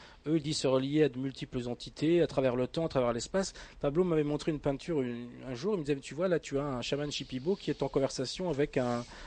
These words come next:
un moine tibétain. » Ben, ce moine tibétain, il est mort depuis cinq cents ans. Parce que dans le monde des visions, il n'y a pas de, il n'y a pas de temps, il n'y a pas d'espace, en fait, hein. C'est, c'est une sorte de, de monde simultané où, où, où on peut côtoyer des gens qui sont morts ou des, des gens qui ne sont pas encore nés.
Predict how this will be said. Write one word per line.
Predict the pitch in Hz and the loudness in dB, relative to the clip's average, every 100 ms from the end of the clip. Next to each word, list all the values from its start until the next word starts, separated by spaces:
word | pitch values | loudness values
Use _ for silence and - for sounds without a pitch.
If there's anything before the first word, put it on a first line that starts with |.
| - | -6
un | 131 | -2
moine | 135 165 | 0 -2
tibétain. » | - 143 143 - 127 | -2 0 0 0 -4
Ben, | 117 113 | -2 -4
ce | 160 | -2
moine | 165 147 | -2 -2
tibétain, | 143 135 185 | -2 0 0
il | 185 | 0
est | 147 | 2
mort | 160 | 0
depuis | 151 - 143 | -2 -6 -8
cinq | 151 | -6
cents | - 131 120 | -6 -8 -8
ans. | 117 - - _ - - - - | -12 -18 -20 _ -20 -20 -20 -12
Parce | 123 - | -8 -4
que | |
dans | 139 165 | 2 4
le | 175 | 4
monde | 175 | 2
des | 147 139 | 0 -2
visions, | 147 139 202 247 | -2 -2 -2 6
il | |
n'y | 196 | 6
a | |
pas | - 180 185 | 6 2 4
de, | 143 135 131 - - - - | 4 4 2 -2 -14 -16 -2
il | |
n'y | 120 | 0
a | |
pas | 165 | 0
de | 135 123 | 0 -2
temps, | - 208 180 | 0 2 2
il | |
n'y | 127 | 2
a | |
pas | 135 | 2
d'espace, | 131 - 185 139 | 0 0 0 0
en | 120 | -4
fait, | 117 117 151 | -12 -12 -10
hein. | 156 | -6
C'est, | 123 120 120 | -8 -8 -12
c'est | 110 - | -14 -14
une | - | -12
sorte | - 156 | -6 -4
de, | 123 | -6
de | 120 123 | -6 -4
monde | 151 147 | -4 -6
simultané | - - 147 135 143 127 131 147 | -6 -6 -6 -2 0 0 -2 -4
où, | 120 113 113 - - - 123 | -6 -10 -14 -18 -20 -18 -14
où, | |
où | 120 117 90 95 131 | -12 -12 -14 -14 -12
on | 120 | -6
peut | 123 | -6
côtoyer | 123 127 120 | -6 -6 -6
des | 120 | -4
gens | 120 120 | -6 -8
qui | 120 | -6
sont | - | -6
morts | 131 127 120 127 | -4 -4 -4 -8
ou | 120 117 - - | -10 -14 -20 -20
des, | - - 127 | -20 -12 -8
des | 123 | -6
gens | 127 | -6
qui | - | -6
ne | |
sont | 123 | -6
pas | 127 | -4
encore | 120 123 120 | -2 -4 -4
nés. | 120 | -10